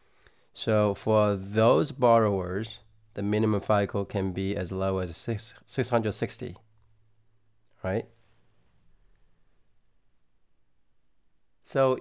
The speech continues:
generally speaking, for mortgage applications, if you wanna get a mortgage, your fico should be six hundred sixty if you want a good rate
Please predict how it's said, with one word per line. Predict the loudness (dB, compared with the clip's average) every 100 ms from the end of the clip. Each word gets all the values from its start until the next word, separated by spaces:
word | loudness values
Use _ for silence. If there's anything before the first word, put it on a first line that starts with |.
| -2
generally | 0 2 2
speaking, | -2 -6 -2 -2 -2
for | -2 -2
mortgage | 2 0 -2 -4
applications, | -4 -4 -6 -6 -6 -6 -6 -6 -10
if | -12 -8
you | -4
wanna | -4
get | -2
a | -4
mortgage, | -2 -2 0 0 0 -4 -18 _ -20 -20 -20 -20 -20 -8
your | 0 2 4 0
fico | -2 2 4 2 -4
should | -6 -10 -6 -6 -4
be | -2 -2 0 -2 -4 -10 _ _ _ _ _ _ _ _ _ _ _
six | -8 -6 -4
hundred | 2 2 2 0 -2 -10 _ _ _ _
sixty | -20 -4 -4 -4 -4 -2 0 -2 -4
if | -6 -4
you | 0
want | 0 0
a |
good | -4 -4 0 0 0 -8 -20 _ _ _ _ _ -20 -20 _ _ -20 _ -8
rate | 0 0 0 -4 -16